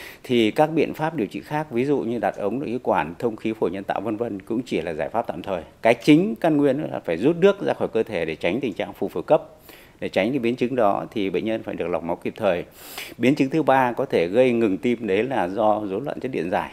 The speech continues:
một cái chất đấy cực kỳ quan trọng và rất là, là, ờ, nguy hiểm khi mà nó tăng lên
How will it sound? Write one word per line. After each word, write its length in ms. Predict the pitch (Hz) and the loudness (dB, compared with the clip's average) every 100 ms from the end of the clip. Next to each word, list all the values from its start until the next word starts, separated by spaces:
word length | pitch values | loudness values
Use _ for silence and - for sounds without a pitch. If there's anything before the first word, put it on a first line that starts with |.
| - | -12
một 80 | 90 | -6
cái 80 | 117 | -2
chất 200 | 135 147 | 0 2
đấy 140 | 101 - | 2 4
cực 220 | - 113 - | 4 2 4
kỳ 180 | 113 | 4
quan 180 | 107 113 | 4 0
trọng 200 | 117 110 - - | -2 -4 -4 -6
và 300 | 92 95 90 | 2 2 2
rất 240 | 107 202 202 - | 0 0 -2 -12
là, 240 | - 107 98 | -2 0 4
là, 280 | 98 92 82 - - - - - | 4 2 -2 -14 -20 -20 -20 -10
ờ, 260 | 87 90 90 90 87 90 | -6 -4 -4 -6 -6 -4
nguy 200 | 87 123 | 0 0
hiểm 300 | 120 92 82 | 2 0 -2
khi 240 | 87 131 113 | -6 -2 0
mà 160 | 101 | 0
nó 120 | 90 101 | -2 0
tăng 240 | 113 107 | 0 0
lên 240 | 117 107 | -2 -2